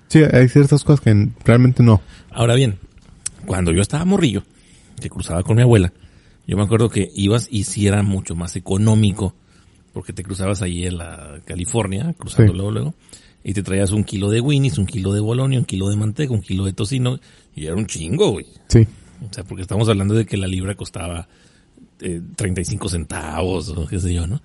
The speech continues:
Speaker 1: Y el dólar estaba como, ¿qué te
Speaker 2: Sí.
Speaker 1: gusta? Tres, siete pesos.
Speaker 2: O sea, no, menos, güey, o sea, <laughs> estaba súper baratísimo. Entonces sí era como que te venías retacado de mandado por bien poquita lana.
Speaker 1: Sí.
Speaker 2: ¿Sí me explico? Entonces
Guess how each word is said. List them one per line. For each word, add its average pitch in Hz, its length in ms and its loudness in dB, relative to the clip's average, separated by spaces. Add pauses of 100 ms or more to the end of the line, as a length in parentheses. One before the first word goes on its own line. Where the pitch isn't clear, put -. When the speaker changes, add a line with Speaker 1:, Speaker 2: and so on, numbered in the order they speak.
Speaker 1:
Y 123 120 8
el 107 100 10
dólar 104 240 8
estaba 104 240 4
como, 98 280 6 (460)
¿qué - 100 4
te 87 60 0
Speaker 2:
Sí. 104 40 8
Speaker 1:
gusta? 101 300 6
Tres, 107 400 4
siete - 260 2
pesos. - 400 0 (220)
Speaker 2:
O 92 60 -10
sea, - 140 -8
no, 202 200 -2
menos, 101 320 -4
güey, - 140 -16
o - 40 -16
sea, - 180 -12
<laughs> - 260 -6
estaba 85 360 -6 (100)
súper 90 260 -10
baratísimo. 90 440 -8 (560)
Entonces 104 280 2
sí 117 100 4
era 104 140 2
como 90 260 -4
que 90 180 -10 (240)
te 90 160 -6
venías 85 280 -6
retacado 92 440 -4
de 98 80 2
mandado 90 520 -2 (1200)
por 87 160 -2
bien 82 140 -2
poquita - 300 -8
lana. 90 240 -6 (120)
Speaker 1:
Sí. 107 160 6
Speaker 2:
¿Sí - 120 -6
me 90 60 -8
explico? - 300 -12
Entonces - 280 -8